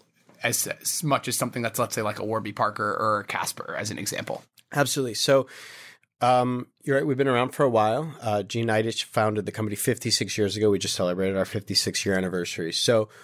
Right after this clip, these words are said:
Speaker 2: one of the things that's great about our history is the community that we've had over the years, everything that we've learned, but what's tried and true since the beginning is that this is a program that is,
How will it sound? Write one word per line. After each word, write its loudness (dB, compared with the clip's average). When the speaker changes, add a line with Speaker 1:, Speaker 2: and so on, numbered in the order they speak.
Speaker 2:
one 2
of 2
the 2
things 2
that's 0
great 2
about 2
our 2
history 0
is -2
the 6
community 4
that 0
we've -6
had 2
over 0
the 0
years, 2
everything 4
that 2
we've -2
learned, 4
but 2
what's -4
tried 2
and 2
true 0
since -4
the -2
beginning 2
is -2
that -4
this 2
is 2
a 4
program 2
that 0
is, 2